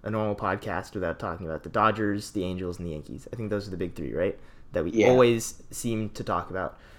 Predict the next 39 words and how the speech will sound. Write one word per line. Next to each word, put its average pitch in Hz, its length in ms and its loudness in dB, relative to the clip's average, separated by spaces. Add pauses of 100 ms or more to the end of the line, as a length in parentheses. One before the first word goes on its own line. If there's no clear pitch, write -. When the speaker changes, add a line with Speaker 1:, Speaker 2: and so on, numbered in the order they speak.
(200)
Speaker 1:
Well, 113 380 6
maybe 139 240 6
they 139 100 8
should 135 320 -2
just 131 200 -4
stop 127 280 4
being 127 220 0
so 117 240 0 (160)
gosh 117 260 4
darn 113 220 0
interesting, 90 600 -6
then 87 320 -6 (360)
we 113 80 -4
want 98 240 -4 (220)
to 117 60 -12
talk 104 260 -2
about 98 260 -4 (580)
a 104 120 -6 (180)
more 110 300 -2
diverse 98 640 -2 (120)
array 104 240 0
of 95 100 -8
teams. 110 380 -4 (680)
Well, 107 320 8
the 117 200 4
Indians 156 300 6
and 127 120 2
Yankees 117 420 0
had 110 220 -2
themselves 107 320 -2
quite 107 300 2
a 101 40 2
weekend. 101 500 0 (580)
Two 180 180 4
walk-off 143 560 8
hits 110 240 0
for - 140 -4
the 104 100 2
Yankees, 92 600 -2